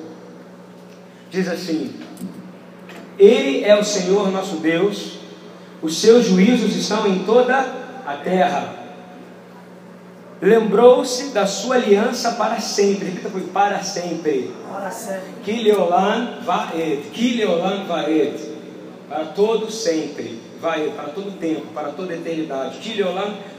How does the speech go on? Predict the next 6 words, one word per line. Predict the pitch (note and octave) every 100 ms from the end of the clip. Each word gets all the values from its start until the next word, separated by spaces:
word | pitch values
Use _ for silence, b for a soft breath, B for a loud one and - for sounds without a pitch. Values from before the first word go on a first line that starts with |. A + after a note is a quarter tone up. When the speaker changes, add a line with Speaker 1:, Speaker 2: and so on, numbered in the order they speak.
| -
Speaker 1:
hasdo." | F3 F#3 - - D#3+ D3 - - - - - - - - - - - - - B B -
E | D3
diz | F#3 F#3
assim: | F3+ F#3+ F3 - - B - -
"Da | G3
palavra | - E3+ F#3 G#3+ A#3 A#3 A#3 A3+